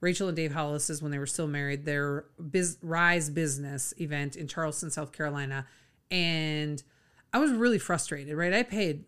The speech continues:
I paid pretty good money to go to that. I think I paid, like, four thousand dollars to go to that event. And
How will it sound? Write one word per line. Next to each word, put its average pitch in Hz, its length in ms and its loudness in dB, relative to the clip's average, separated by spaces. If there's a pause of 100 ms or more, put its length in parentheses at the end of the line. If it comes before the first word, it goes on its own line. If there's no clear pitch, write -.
I 208 120 0
paid 330 240 -2 (340)
pretty 311 180 2
good 208 180 2
money 185 280 0
to 147 60 -6
go 190 180 2
to 185 60 2
that. 156 140 0
I 156 40 -4
think 220 180 -2
I 285 40 2
paid, 202 200 -2
like, 156 160 -6
four 170 260 -2
thousand 160 400 0
dollars 139 540 -6
to - 100 -4
go 170 160 2
to 175 100 0
that 170 160 2
event. 151 420 -4 (420)
And 165 680 0